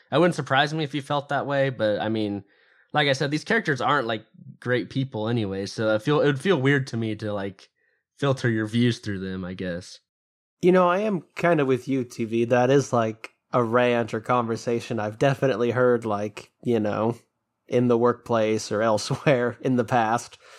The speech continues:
Speaker 2: Like, I guess it, it felt weird coming from Vince Vaughn's character, but the dialogue itself is eerily similar to real life <laughs> dialogue.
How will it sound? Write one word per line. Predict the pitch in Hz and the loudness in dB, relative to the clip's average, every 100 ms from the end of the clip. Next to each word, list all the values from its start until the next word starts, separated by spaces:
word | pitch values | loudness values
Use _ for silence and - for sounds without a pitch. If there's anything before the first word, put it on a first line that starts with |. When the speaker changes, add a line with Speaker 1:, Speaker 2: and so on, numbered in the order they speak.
| - - - _ _ | -20 -20 -20 _ _
Speaker 2:
Like, | 143 151 | 0 2
I | 147 | 4
guess | 180 | 4
it, | 185 143 | 0 0
it | 165 170 | 0 0
felt | - 214 156 | 2 2 4
weird | 156 165 | 0 0
coming | - 147 | 0 -2
from | 123 131 | -2 0
Vince | 131 127 | 0 0
Vaughn's | 131 120 110 | 0 0 -2
character, | - 131 113 - 101 | 0 0 0 -4 -8
but | 104 113 | -4 -4
the | |
dialogue | 120 131 135 127 127 120 | 2 2 4 2 0 -2
itself | 104 - 110 95 - | -6 -4 -2 -4 -6
is | 101 98 - | -8 -10 -2
eerily | 127 135 127 120 113 | 2 4 4 2 -2
similar | - 127 110 104 101 | -2 -2 0 -2 -2
to | 98 - 110 - _ _ _ - | -4 -4 -6 -8 _ _ _ -4
real | 117 120 | 2 4
life | 110 110 107 - | 4 2 -2 -6
<laughs> | - | -2
dialogue. | 120 120 127 123 110 107 135 | -2 0 -2 -2 -2 -2 -4